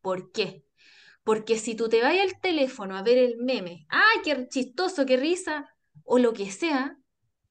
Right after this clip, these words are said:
man-, ahí, los grupos de, de apoderados del colegio, los grupos de los vecinos, que puro alegan nomás. Entonces, ¿qué pasa? Tú ya te distrajiste del, del trabajo.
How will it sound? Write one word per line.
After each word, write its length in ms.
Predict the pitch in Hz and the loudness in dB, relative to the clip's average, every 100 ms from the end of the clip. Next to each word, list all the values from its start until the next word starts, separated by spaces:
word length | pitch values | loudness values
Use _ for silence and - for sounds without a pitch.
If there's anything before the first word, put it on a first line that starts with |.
| - | -10
man-, 340 | 247 247 254 247 | 0 2 2 -2
ahí, 340 | - 240 254 - | 0 0 0 -4
los 140 | 208 | -8
grupos 360 | 220 240 226 220 | -2 -2 -2 -2
de, 680 | 214 214 208 202 202 196 - _ - | 0 2 0 -2 -4 -6 -10 _ -8
de 200 | 185 208 | -4 -2
apoderados 640 | 208 208 202 226 226 226 | -2 -2 -2 0 0 -2
del 160 | 214 | -6
colegio, 560 | 208 220 269 254 - - - _ _ _ - | -2 0 2 0 -6 -18 -20 _ _ _ -6
los 120 | 220 | 0
grupos 420 | 220 226 226 220 | 4 4 2 -2
de 160 | 214 208 | -4 -4
los 200 | 202 202 | -4 -2
vecinos, 560 | 220 220 302 214 170 _ _ - _ _ | -4 0 0 -2 -6 _ _ -20 _ _
que 120 | 214 | -14
puro 240 | 202 302 320 | -6 -4 -2
alegan 360 | 349 403 370 | -2 -4 -6
nomás. 200 | 370 370 - _ _ _ _ _ | -8 -10 -14 _ _ _ _ _
Entonces, 760 | - _ 240 240 233 247 - - _ _ _ _ | -20 _ -2 -2 2 0 0 -8 _ _ _ _
¿qué 120 | 302 | 0
pasa? 280 | 285 403 427 466 - _ | 2 2 2 -2 -6 _
Tú 120 | 277 | 0
ya 160 | 262 285 | 2 2
te 120 | 311 | 0
distrajiste 600 | 294 285 240 220 247 269 | -4 -4 -6 -4 -4 2
del, 440 | 269 269 269 269 | 2 2 0 -4
del 140 | 269 269 | -4 -4
trabajo. 500 | 277 302 320 233 | -4 -4 -6 -14